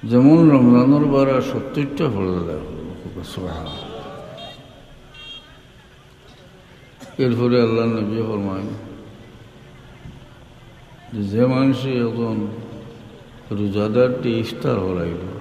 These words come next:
এই ব্যক্তির রোজাদার যারে ইফতার হরাইছে, তার সমান সওয়াব আল্লাহ দান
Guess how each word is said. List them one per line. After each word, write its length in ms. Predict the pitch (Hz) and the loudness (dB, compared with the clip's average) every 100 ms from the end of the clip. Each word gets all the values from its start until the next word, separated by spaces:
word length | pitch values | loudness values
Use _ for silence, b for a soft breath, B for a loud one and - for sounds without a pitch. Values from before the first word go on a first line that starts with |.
| - - - - - - - - - - - - - - - - | -16 -18 -18 -18 -18 -20 -20 -18 -18 -18 -18 -18 -18 -18 -18 -6
এই 180 | 127 139 | 4 6
ব্যক্তির 760 | 135 139 - 143 139 135 113 113 | 8 4 2 2 4 4 4 2
রোজাদার 760 | 110 104 107 110 113 131 139 123 | 0 -2 -2 -2 0 0 2 0
যারে 340 | 117 110 123 | -2 -2 0
ইফতার 340 | 131 - - 135 | -2 -4 -4 -2
হরাইছে, 540 | 104 104 101 104 104 98 - | -2 -2 -2 -4 -6 -10 -6
তার 220 | 113 117 | -4 -4
সমান 560 | - - 101 107 120 135 | -6 -4 0 2 2 2
সওয়াব 500 | - - 98 104 104 | 0 0 2 4 4
আল্লাহ 280 | 98 95 92 98 - - - - - - - - - - 110 | 2 0 -2 -4 -8 -12 -12 -14 -14 -14 -16 -16 -16 -10 -4
দান 260 | 101 98 | -2 -2